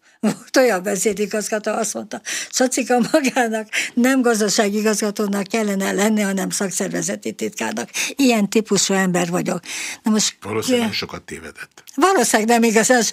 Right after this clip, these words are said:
Speaker 1: sokat.
Speaker 2: szakszervezetben nem hívták.
Speaker 1: De nem hívták, de csoda, vigyel,
Speaker 2: Ezt
Speaker 1: nem
Speaker 2: el kell
Speaker 1: hívtak.
Speaker 2: félte bármelyik
Speaker 1: Igen.
Speaker 2: szakszervezet.
Speaker 1: Milyen butaság volt tőlük, én is azt mondom. De, ö, az igazat megvalva, ö, amikor bekerültem ide Csepelre, akkor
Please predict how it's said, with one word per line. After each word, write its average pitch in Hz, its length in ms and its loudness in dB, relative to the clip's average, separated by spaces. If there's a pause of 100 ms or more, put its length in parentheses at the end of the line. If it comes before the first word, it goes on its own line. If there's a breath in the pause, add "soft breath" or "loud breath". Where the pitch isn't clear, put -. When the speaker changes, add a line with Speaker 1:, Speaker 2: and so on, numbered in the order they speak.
(120)
Speaker 1:
sokat. - 180 -2
Speaker 2:
szakszervezetben 165 760 0
nem 110 160 -2
hívták. - 400 -12
Speaker 1:
De 311 180 2 (160)
nem 339 100 4
hívták, 269 320 2
de 349 80 4
csoda, 302 360 2
vigyel, 262 280 4
Speaker 2:
Ezt 262 100 4
Speaker 1:
nem 269 120 4
Speaker 2:
el 226 80 2
kell 226 100 4
Speaker 1:
hívtak. 120 220 2
Speaker 2:
félte 110 280 -2
bármelyik 110 380 0
Speaker 1:
Igen. 302 260 4
Speaker 2:
szakszervezet. - 540 -2
Speaker 1:
Milyen 262 400 4
butaság 208 580 2
volt 214 200 2
tőlük, 220 340 0
én 233 200 2
is 220 160 0
azt 226 180 0
mondom. 247 340 2 (440 loud breath)
De, 240 640 4
ö, 240 340 2 (240)
az 226 220 0
igazat 247 380 2
megvalva, 233 640 4 (320 loud breath)
ö, 214 180 2
amikor 226 460 2
bekerültem 214 800 2
ide 202 320 0
Csepelre, 220 540 2
akkor 202 640 -2